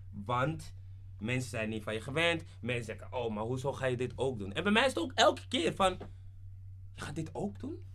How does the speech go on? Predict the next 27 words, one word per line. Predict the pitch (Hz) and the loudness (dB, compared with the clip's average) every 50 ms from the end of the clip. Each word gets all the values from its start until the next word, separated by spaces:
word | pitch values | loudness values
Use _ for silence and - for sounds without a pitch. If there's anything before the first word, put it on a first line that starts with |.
| - - - - - - - - - | -14 -14 -14 -14 -14 -12 -12 -10 -6
Ga | - - | -2 0
je | 466 494 - | 0 0 0
ook | - - 143 139 - 117 | 0 2 2 2 2 2
een | 113 117 - | 0 -2 -2
feest | - 101 104 104 101 | -2 -2 -2 -2 -4
geven? | - 101 92 90 92 92 95 | -4 -6 -6 -6 -6 -8 -6
Ga | - - - | -2 0 0
je | 165 - - 95 | 0 0 0 2
ook | 127 139 139 135 127 - - - - - - - | 4 6 6 6 6 4 -2 -10 -14 -14 -14 -4
dit | - 127 127 104 | -2 0 0 0
doen?" | 110 117 | 0 0
Ja, | - 160 160 - | 2 4 4 2
ik | - 180 - | 2 -2 -2
ga | - 220 | -2 -2
het | 226 - | 0 2
gewoon | 226 196 151 | 2 2 2
doen. | 175 202 190 127 107 | 4 4 4 2 0
En | 131 143 156 | -2 -2 -2
ik | 170 165 | -2 0
ga | - 185 | 2 2
ervoor | 185 175 175 165 | 2 0 -2 -4
zorgen | - 190 196 208 202 202 190 | -2 0 2 2 2 2 0
dat | 165 156 143 | -2 -2 -4
het | - | -4
goed | - - 202 196 | -2 -2 -2 0
komt. | - 151 123 117 | 0 0 -2 0
En | - 165 185 190 | -2 -4 -4 -6